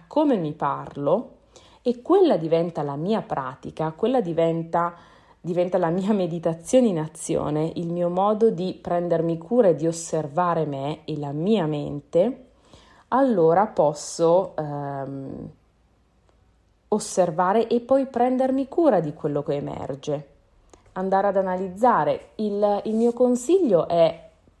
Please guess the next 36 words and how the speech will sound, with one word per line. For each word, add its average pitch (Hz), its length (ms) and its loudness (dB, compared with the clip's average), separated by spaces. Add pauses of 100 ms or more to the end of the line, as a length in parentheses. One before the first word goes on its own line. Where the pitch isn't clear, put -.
(120)
di 180 300 -6
appuntarsi, 190 1300 -4 (320)
fatelo 185 480 2
nelle 170 240 2
note 170 260 0
del 170 140 0
cellulare 185 640 2
se - 140 -6
volete, 143 340 -6
delle 165 260 2
frasi 202 560 0
che 151 180 -6
vi 147 140 -4
dite, 127 300 -12
delle 151 240 -2
fra-, 175 340 2
dei 175 200 0
pensieri 180 680 2
che 165 140 -4
vi 147 80 -2
accorgete 151 600 -6
di 143 120 -4
avere. 139 600 -6 (640)
Potete 277 400 4
anche 269 480 0
chiedere 202 400 2
l'aiuto 233 460 0
di 160 120 -8
qualcuno 165 520 -2
che 156 100 -8
magari 156 380 0
vive 151 300 -2
con 151 280 -6
voi, 180 400 4
che 180 140 -4
passa, 151 580 -4